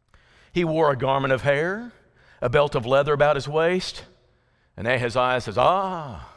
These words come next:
I know who that was. That was Elijah." He knew it because his father told the stories. Ahab told the stories, and he was an enemy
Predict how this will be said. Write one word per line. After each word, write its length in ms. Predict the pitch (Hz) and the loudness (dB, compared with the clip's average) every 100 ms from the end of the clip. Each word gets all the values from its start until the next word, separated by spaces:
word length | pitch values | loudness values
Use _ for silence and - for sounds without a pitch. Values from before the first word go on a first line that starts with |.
| _ _ _ _ _ _ _ | _ _ _ _ _ _ _
I 100 | - | -4
know 100 | 165 | -2
who 120 | 131 113 | 0 0
that 200 | 123 85 | 0 -2
was. 460 | 87 85 85 - _ _ _ _ _ _ _ _ _ _ _ _ _ | -8 -8 -12 -18 _ _ _ _ _ _ _ _ _ _ _ _ _
That 140 | - 143 | -8 -6
was 100 | 110 | -2
Elijah." 600 | 104 101 104 80 71 64 _ _ _ _ _ _ _ _ _ _ _ _ _ _ _ _ _ | 0 0 0 -4 -12 -18 _ _ _ _ _ _ _ _ _ _ _ _ _ _ _ _ _
He 80 | 123 | -8
knew 180 | 120 139 | -4 -2
it 80 | 147 | 0
because 480 | 117 143 117 113 - | -2 -2 -2 -4 -8
his 160 | 135 120 | -8 -4
father 340 | 151 131 113 | 0 2 0
told 260 | 110 120 98 | -2 -6 -6
the 60 | |
stories. 640 | 95 - 95 85 80 - - _ _ _ _ _ _ _ _ _ | -10 -8 -8 -8 -10 -16 -20 _ _ _ _ _ _ _ _ _
Ahab 440 | 156 143 120 104 | 0 2 2 0
told 200 | - 117 | -2 -4
the 60 | 98 | -4
stories, 520 | - 131 104 92 90 | -8 -6 -6 -6 -8
and 100 | 117 | -10
he 100 | 147 | -8
was 260 | 143 117 - _ _ _ _ _ | -8 -10 -12 _ _ _ _ _
an 100 | 127 | -10
enemy 580 | 160 156 139 135 113 | -4 -4 -2 -2 -4